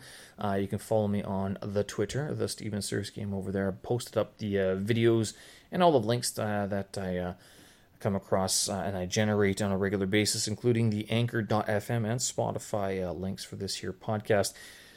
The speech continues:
Folks, stay safe out there. Uh, if you're not vaccinated, think about it. If you're not going to get vaccinated, stay healthy anyway. And, uh, of all things,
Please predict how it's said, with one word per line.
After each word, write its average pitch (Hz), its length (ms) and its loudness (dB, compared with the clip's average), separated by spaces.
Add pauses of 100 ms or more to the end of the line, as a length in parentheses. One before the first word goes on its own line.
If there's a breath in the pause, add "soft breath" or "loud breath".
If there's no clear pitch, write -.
(140 loud breath)
Folks, 165 260 10
stay 160 160 6
safe 160 320 6
out 156 200 8
there. 143 460 12 (360 loud breath)
Uh, 107 360 0
if - 120 -10
you're 110 100 -2
not 120 200 0
vaccinated, 127 680 0
think 131 240 0
about 120 320 6
it. 107 100 2
If - 180 -4
you're 98 160 2
not 104 520 2
going 120 220 4
to - 60 -6
get - 220 0
vaccinated, 117 560 0
stay 95 220 -2
healthy 101 400 -2
anyway. 107 420 2 (840 loud breath)
And, 92 520 2
uh, 92 220 4
of 95 160 0
all 104 140 6
things, 107 640 2